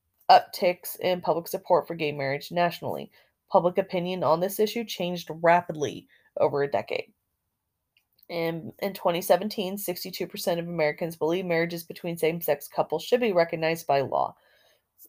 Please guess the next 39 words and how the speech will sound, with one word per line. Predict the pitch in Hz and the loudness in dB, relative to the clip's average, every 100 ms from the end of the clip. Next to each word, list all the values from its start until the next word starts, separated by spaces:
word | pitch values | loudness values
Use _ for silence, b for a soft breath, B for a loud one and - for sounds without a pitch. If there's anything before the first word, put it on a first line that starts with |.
| _ | _
which | - 170 165 | -4 -4 0
was | 160 | 0
an | 156 | 2
increase | 147 147 165 - | -2 -2 -6 0
of | 151 160 - | 0 0 0
over | 160 151 147 147 | 2 4 0 -2
twenty | - - 175 170 | -6 0 0 0
percent | 170 - 156 | -6 -2 -2
from | 165 | -4
two | - 160 | -4 4
thousand | 143 156 - | 4 2 4
five, | 214 220 196 | 8 8 6
when | 175 | 0
only | 160 160 | 0 0
thirty-six | 175 185 185 151 - | 2 2 2 -8 -8
percent | 156 - 113 - | -14 -4 -4 -2
of | 160 | -4
Americans | 143 113 - - | -2 -4 -6 -6
felt | 90 - | -6 -6
this | - | -14
way. | 50 50 _ _ _ _ b b b b b - | -10 -10 _ _ _ _ b b b b b -4
And | 180 185 | 0 0
similarly, | - 208 202 196 196 196 208 | 4 4 6 6 4 4 6
the | 190 | 8
hashtag | 175 - 180 - 175 | 8 6 4 4 0
Me | 180 165 | 0 -8
Too | - 175 | -6 -6
movement | 190 202 208 233 269 _ - | -2 -2 0 -2 -2 _ 2
that | 180 | 2
emerged | 170 170 170 | 2 -2 -4
in | 170 | -8
twenty | 165 165 | -4 -4
seventeen | 170 160 175 175 | 0 -2 -2 -2
to | 165 | -2
highlight | - 156 160 165 156 - | 2 4 4 6 2 2
and | 170 | -6
combat | - 170 143 135 | -8 0 2 2
sexual | - - 165 | -2 -4 -6
harassment | 165 - 143 151 - 190 | -6 -2 0 -2 -4 -4